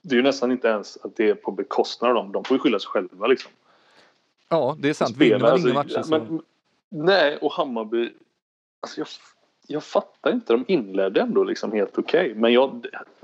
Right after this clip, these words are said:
Speaker 1: förklaringen i Hammarby tror jag, som Josef var inne på för några avsnitt sedan här, alltså Anders Wik Rydberg, han, han betydde nog mer än vad, än vad jag och kanske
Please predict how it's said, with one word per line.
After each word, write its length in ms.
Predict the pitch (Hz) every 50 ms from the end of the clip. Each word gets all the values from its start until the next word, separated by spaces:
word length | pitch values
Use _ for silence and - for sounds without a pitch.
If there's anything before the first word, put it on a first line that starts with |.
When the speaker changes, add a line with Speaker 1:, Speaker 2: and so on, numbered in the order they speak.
| 127 120
Speaker 1:
förklaringen 460 | - - 120 - 139 123 120 117 117 117
i 20 |
Hammarby 320 | 120 110 107 104 113 127
tror 360 | 123 - - 120 98 95 98 104
jag, 160 | 104 101 - - _ _ _ _ _ _ _ _ _ - _ _ _
som 380 | - 120 113 110 107 110 110
Josef 360 | 113 113 110 104 - - 101 101
var 120 | 113 110
inne 180 | 107 101 98 95
på 360 | - - 113 104 104 104 - - _ _ _ _
för 300 | - 117 110 104 101 104 - _ _ _
några 200 | 110 104 101 101
avsnitt 320 | 98 - - 107 101 -
sedan 140 | 110 107 107
här, 140 | 107 101 101
alltså 180 | 101 - -
Anders 360 | 107 110 110 104 104 98 -
Wik 200 | 110 107 101 -
Rydberg, 400 | 107 107 98 95 98 113 120 117
han, 200 | 110 110 113 117 113
han 400 | 104 107 107 110 104 92 - - - - - - - - - _ _
betydde 400 | - 110 - - 120 104 98 117
nog 140 | 123 113 101
mer 260 | 101 95 87 87 90
än 140 | 90 90 90
vad, 240 | 90 87 85 87 - - _ _ _ _ _ _ _ _ _ - -
än 100 | 107 101
vad 120 | 95 95
jag 400 | 98 98 95 101 101 98 95 92
och 320 | 95 92 - - - - -
kanske 400 | - 107 101 - - 101 101